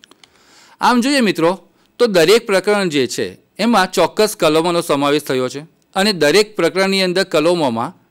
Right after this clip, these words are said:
ચોક્કસ જોગવાઈનો સમાવેશ કરવામાં આવ્યો છે. તો પહેલું જે પ્રકરણ છે મિત્રો, જેમાં કલમ એક અને બેનો સમાવેશ થાય છે, કે જેની અંદર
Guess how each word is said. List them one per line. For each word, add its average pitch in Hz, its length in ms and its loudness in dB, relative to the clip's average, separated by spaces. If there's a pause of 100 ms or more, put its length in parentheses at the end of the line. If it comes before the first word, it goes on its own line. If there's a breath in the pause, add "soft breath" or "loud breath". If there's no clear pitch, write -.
(100)
ચોક્કસ 214 300 -2
જોગવાઈનો 147 760 -2
સમાવેશ 120 480 -4
કરવામાં 92 340 -10
આવ્યો 90 120 -18
છે. - 180 -20 (840 soft breath)
તો 220 80 0
પહેલું 180 400 0
જે 269 120 -2
પ્રકરણ 196 400 -2
છે 196 120 0
મિત્રો, 110 380 -8
જેમાં 202 300 -4
કલમ 196 380 0
એક 226 260 0
અને 208 160 -2
બેનો 151 280 0
સમાવેશ 120 460 -4
થાય 92 160 -12
છે, 170 200 -16 (340)
કે 196 100 -2
જેની 156 340 0
અંદર 139 340 -4